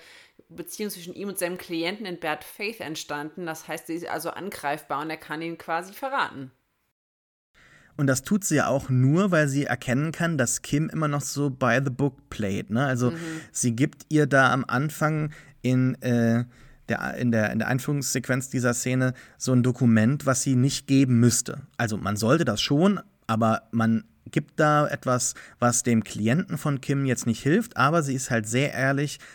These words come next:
Speaker 2: weil sie sagt,
Speaker 1: Mhm.
Speaker 2: also das, das ist halt so, wie man's machen sollte und wir wollen, ähm, ja, by the book playen, wir, wir sind uns sicher, dass wir gewinnen werden.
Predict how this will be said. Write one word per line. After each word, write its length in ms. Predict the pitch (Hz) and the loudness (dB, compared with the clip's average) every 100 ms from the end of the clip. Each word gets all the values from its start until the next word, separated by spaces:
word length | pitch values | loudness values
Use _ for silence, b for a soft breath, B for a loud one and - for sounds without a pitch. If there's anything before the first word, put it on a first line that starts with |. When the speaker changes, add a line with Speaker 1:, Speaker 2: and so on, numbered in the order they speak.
| B B | B B
Speaker 2:
weil 120 | 123 | 0
sie 100 | 120 | 2
sagt, 340 | 113 117 151 156 | 4 2 0 -6
Speaker 1:
Mhm. 60 | |
Speaker 2:
also 240 | 120 117 117 | -4 0 0
das, 340 | 113 - - | -2 -4 -8
das 160 | - 113 | -8 -6
ist 180 | 127 - | -4 0
halt 140 | 120 | 0
so, 140 | 127 120 | 0 0
wie 60 | |
man's 180 | 110 107 | 0 0
machen 260 | 160 151 170 | -2 -2 -2
sollte 360 | 151 151 139 | 0 0 0
und 100 | 120 | 0
wir 160 | 117 107 | 0 2
wollen, 400 | 117 120 120 120 B B B B | 2 4 2 0 B B B B
ähm, 520 | - 110 104 101 104 110 _ _ - | -2 2 2 2 0 -6 _ _ -2
ja, 300 | 107 90 - _ - | -2 -2 -6 _ -2
by 160 | 113 117 | 0 2
the 80 | 117 | 0
book 240 | 156 - | -2 -2
playen, 360 | 143 143 139 123 | 0 0 2 2
wir, 280 | 113 113 | 0 0
wir 100 | 113 | -2
sind 160 | 110 120 | 0 -2
uns 100 | 113 | -2
sicher, 200 | 151 156 | -4 -2
dass 160 | 135 135 | 0 -2
wir 80 | |
gewinnen 340 | 131 127 131 123 | 0 0 0 2
werden. 420 | 123 120 117 | 4 4 2